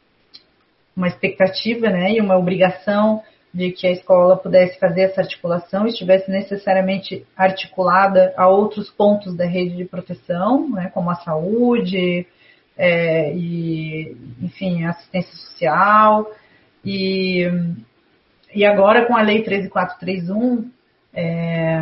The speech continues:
a gente tem essa figura da revitimização colocada, né, pela primeira vez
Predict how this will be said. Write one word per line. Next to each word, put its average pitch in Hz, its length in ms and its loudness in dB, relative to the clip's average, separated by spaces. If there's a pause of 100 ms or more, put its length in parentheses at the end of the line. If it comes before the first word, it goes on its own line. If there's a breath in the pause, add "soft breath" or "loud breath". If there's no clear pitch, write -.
(160)
a 165 100 -6
gente 175 360 -6
tem 202 580 -2
essa 196 240 -4
figura 208 640 0
da 180 100 4
revitimização 185 960 -4
colocada, 175 920 -2
né, 180 340 -6
pela 180 220 -4
primeira 185 380 -2
vez 180 300 -2